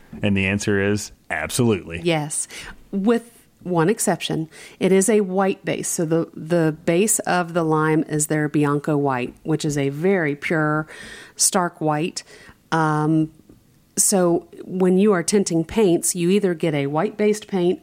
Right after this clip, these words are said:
Speaker 2: or a translucent-based paint, depending on the color that you're tinting it to. Darker colors have a translucent base. So if you're wanting, like, a charcoal or a navy,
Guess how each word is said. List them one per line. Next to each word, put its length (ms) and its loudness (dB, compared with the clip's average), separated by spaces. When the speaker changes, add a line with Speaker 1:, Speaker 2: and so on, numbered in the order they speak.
Speaker 2:
or 160 0
a 60 0
translucent-based 960 0
paint, 360 0
depending 420 2
on 100 0
the 80 0
color 320 -2
that 140 -2
you're 120 -4
tinting 380 -2
it 140 -4
to. 200 -6
Darker 380 0
colors 440 -2
have 200 -2
a 40 -8
translucent 640 0
base. 280 -4
So 320 0
if 220 2
you're 180 0
wanting, 360 0
like, 240 -2
a 100 -4
charcoal 960 -2
or 160 0
a 140 0
navy, 580 2